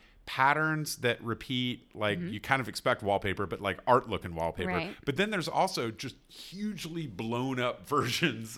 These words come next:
Speaker 1: of
Speaker 2: Yes.
Speaker 1: your paintings, so that it's like the whole wall is, like, one of your paintings, right? So
Speaker 2: Yes.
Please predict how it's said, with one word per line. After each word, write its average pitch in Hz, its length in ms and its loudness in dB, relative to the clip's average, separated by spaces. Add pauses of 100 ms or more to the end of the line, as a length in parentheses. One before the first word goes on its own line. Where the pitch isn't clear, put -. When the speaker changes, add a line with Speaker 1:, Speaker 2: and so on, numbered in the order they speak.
Speaker 1:
of 110 520 4
Speaker 2:
Yes. 120 100 -12
Speaker 1:
your 113 80 2
paintings, 123 340 2
so 135 120 -2
that 117 180 -2
it's 117 180 -6
like 113 240 -2
the 120 80 -6
whole 147 380 -2 (100)
wall 101 560 0
is, 104 380 -6
like, 90 320 -4 (160)
one 104 160 0
of 85 160 -6
your 85 100 -4
paintings, 76 420 -10
right? 98 240 2
So 110 100 -4
Speaker 2:
Yes. 98 100 -6